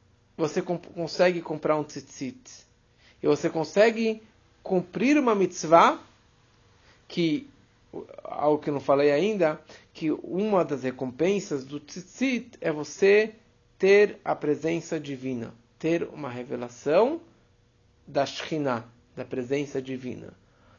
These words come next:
Ele falou, com alguns centavos, você consegue comprar um tzitzit? E você consegue presenciar,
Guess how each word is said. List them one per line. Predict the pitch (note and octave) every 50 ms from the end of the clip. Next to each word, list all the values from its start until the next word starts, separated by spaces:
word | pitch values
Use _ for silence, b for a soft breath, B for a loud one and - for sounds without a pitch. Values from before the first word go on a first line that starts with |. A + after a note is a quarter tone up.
| b b
Ele | - D#3+ D#3+
falou, | - E3+ E3 F#3+ A#3+ B3
com | A#3 - G#3+ A#3+ C#4 D#4 E4 E4 D4+ - -
alguns | - A3 G3+ A3 C#4+ D#4+ D#4
centavos, | - C#4+ C4+ B3+ - - B3 B3+ D4+ D4+ B3+ G3 E3+ D3
você | - - G3
consegue | F#3 G3+ F3+ - A3+ A#3+ A#3
comprar | A#3 A3+ G#3+ - A3 A3
um | A3 G3+
tzitzit? | - - F#3 - - - C#4+ D#4+ D4+ D#4 - - - - _ _ _ _ _ _ _ _ _ _ _ _ _ _ _ _ _ _ _ _ _ _ _ _ _ _ _ _ _
E | - G3
você | G3+ G#3+ G3+ A3+ A#3+
consegue | A#3 A#3 A3 G#3+ - A#3+ B3 A#3 B3+ A#3+
presenciar, | B3+ - - - - G#3+ G3 F#3+ G#3 G3 F#3 - G#3 G#3 G3+ A3 A#3 A#3 G#3+ F3+ -